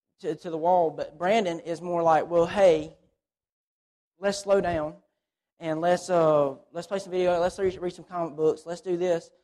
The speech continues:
Oh, and hey, what about Jesus? Th-, this is, this is Jesus, the guy who saved me,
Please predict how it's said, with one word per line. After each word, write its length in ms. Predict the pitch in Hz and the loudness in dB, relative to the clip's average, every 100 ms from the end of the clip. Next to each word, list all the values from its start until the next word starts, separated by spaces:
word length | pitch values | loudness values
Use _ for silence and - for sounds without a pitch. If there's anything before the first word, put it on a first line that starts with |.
| _ _ - | _ _ -4
Oh, 140 | 196 | -2
and 80 | 196 | 2
hey, 160 | 233 214 | 4 4
what 160 | 190 | 4
about 260 | 190 185 160 | 2 2 2
Jesus? 380 | 180 147 127 - | -4 -6 -12 -16
Th-, 340 | 170 180 196 | -10 -6 -6
this 180 | 214 214 | -6 -10
is, 200 | 180 170 | -16 -16
this 200 | 175 202 | -14 -14
is 60 | 170 | -2
Jesus, 300 | 208 190 - | 0 0 -4
the 60 | |
guy 180 | - 170 | -2 -2
who 120 | 170 151 | -2 -6
saved 400 | - 190 156 | -2 0 0
me, 140 | 131 | -6